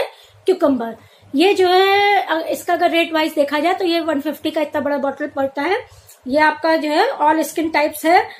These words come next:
पीएच balance maintain रखता है। और deep plo-, pore cleansing milk is a natural herbal cleanser which gently lifts away makeup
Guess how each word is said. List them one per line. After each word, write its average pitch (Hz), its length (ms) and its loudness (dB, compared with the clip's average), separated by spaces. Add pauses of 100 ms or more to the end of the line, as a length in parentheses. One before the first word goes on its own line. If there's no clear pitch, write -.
(180)
पीएच 339 280 4
balance 285 420 0
maintain 302 500 -2
रखता 311 320 -4
है। 339 280 0 (260)
और 302 100 -4
deep 320 240 0
plo-, 349 400 2 (240)
pore 370 280 2
cleansing 320 400 0
milk 381 560 -2
is 302 60 -2
a 392 200 4
natural 320 680 2
herbal 277 320 4 (520)
cleanser 320 400 6 (320)
which 294 180 -2
gently 311 520 4
lifts 381 280 -2
away 330 280 0
makeup 302 300 2